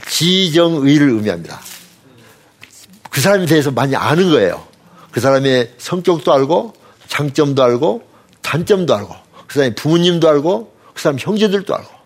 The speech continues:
그 사람 공부한 것도 알고, 그 사람의 경제 사정도 알고.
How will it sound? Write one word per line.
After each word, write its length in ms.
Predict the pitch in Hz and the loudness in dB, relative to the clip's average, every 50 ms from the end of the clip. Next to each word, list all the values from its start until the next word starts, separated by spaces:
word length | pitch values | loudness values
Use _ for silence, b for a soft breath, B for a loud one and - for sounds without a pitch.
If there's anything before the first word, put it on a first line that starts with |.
| b b b b b b _ | b b b b b b _
그 80 | - | -2
사람 220 | 139 165 156 147 120 | 0 0 0 0 -2
공부한 360 | - - 147 156 151 151 147 | -4 -4 -2 2 2 2 2
것도 220 | 135 135 127 - 131 | 2 0 0 0 0
알고, 380 | 117 117 123 165 208 220 208 b b b b | 0 2 0 -2 -2 -4 -8 b b b b
그 80 | - - | -8 -4
사람의 420 | - 156 147 151 190 220 233 - - _ _ _ | -2 0 2 2 0 -2 -2 -6 -14 _ _ _
경제 400 | - - - 156 180 185 220 214 | -8 -4 -2 0 2 2 2 2
사정도 440 | 208 190 190 170 196 196 208 208 - | 2 2 0 2 2 0 2 0 -2
알고. 220 | - 117 104 - | -2 -4 -8 -12